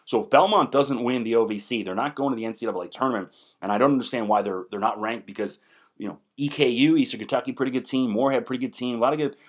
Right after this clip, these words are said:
a lot of decent teams in the O V C. And I think that net ranking may be a little out of whack. So then going back to Friday, Liberty won seventy-three sixty-one over North Florida. Liberty now seventeen and five and, uh, number two in the A sun behind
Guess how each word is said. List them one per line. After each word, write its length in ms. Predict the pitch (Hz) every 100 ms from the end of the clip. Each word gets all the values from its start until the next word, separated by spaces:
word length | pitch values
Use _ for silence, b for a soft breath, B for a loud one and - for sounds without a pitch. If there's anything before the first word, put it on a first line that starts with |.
| b
a 40 |
lot 80 | 131
of 40 |
decent 320 | 123 143 131 113
teams 300 | 131 127 117
in 80 |
the 80 | 117
O 100 | 117
V 140 | 110 107
C. 380 | - 120 117 - _ _ _ _ _ _
And 160 | 98 95
I 200 | 101 104
think 160 | 120
that 160 | 107 101
net 160 | 107 95
ranking 320 | 107 101 95
may 100 | 101
be 120 | 95
a 60 | 95
little 220 | 101 92
out 140 | 92
of 80 | 87
whack. 280 | 101 95 - b b
So 100 | -
then 80 | 135
going 140 | 156
back 80 | 151
to 80 | 151
Friday, 480 | - 156 165 156 151
Liberty 320 | 135 147 165
won 280 | 147 156 147
seventy-three 520 | - 151 143 - 147
sixty-one 680 | 139 143 139 127 110 131 139
over 260 | 131 113
North 380 | 107 123 131 -
Florida. 420 | - 131 156 170 - B B
Liberty 340 | 107 147 214 233
now 160 | 170
seventeen 640 | 147 - 147 165 156 156 151
and 100 | 123
five 500 | - 143 139 143 143 b b b b b -
and, 340 | 113 117 110
uh, 180 | 117 110
number 200 | 123 156
two 260 | 160 175 165
in 60 |
the 200 | 135 139
A 40 | 139
sun 300 | - 143 156
behind 420 | 135 131 123 110